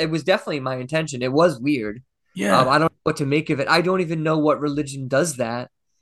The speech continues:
Speaker 1: Do you know what I mean? It's just a very
Speaker 2: Yeah.
Speaker 1: strange, odd thing. And that's probably
Speaker 2: Yeah, man.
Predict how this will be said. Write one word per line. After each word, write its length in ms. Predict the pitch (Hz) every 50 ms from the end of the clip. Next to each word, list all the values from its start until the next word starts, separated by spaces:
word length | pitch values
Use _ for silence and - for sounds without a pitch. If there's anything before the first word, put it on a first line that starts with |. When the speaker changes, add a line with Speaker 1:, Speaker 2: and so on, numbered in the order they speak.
| _ _ _ _
Speaker 1:
Do 80 | - 156
you 60 | 151
know 60 | 147 151
what 80 | 143
I 80 | 143 139
mean? 200 | 139 147 151 143
It's 160 | 147 135 -
just 160 | 160 151 - -
a 40 |
very 240 | 151 151 156 151 156 156
Speaker 2:
Yeah. 40 |
Speaker 1:
strange, 920 | 151 - - - 165 160 156 156 160 156 156 151 151 151 - - - - _ _ _ _ _ _ _ _ _ _ _ _ _ _
odd 680 | - 151 147 147 143 143 143 139 139 139 139 135 131 131 - _ _ _ _ _ _ _ _ _ _ _ _ _ _ _ _ _ _ _ _
thing. 340 | - - 160 147 131 127 120
And 80 | 127 139
that's 140 | - -
probably 560 | - - - 196 202 196 190 196 196 185 180 -
Speaker 2:
Yeah, 120 | 240 233
man. 320 | 202 143 131 170 202 220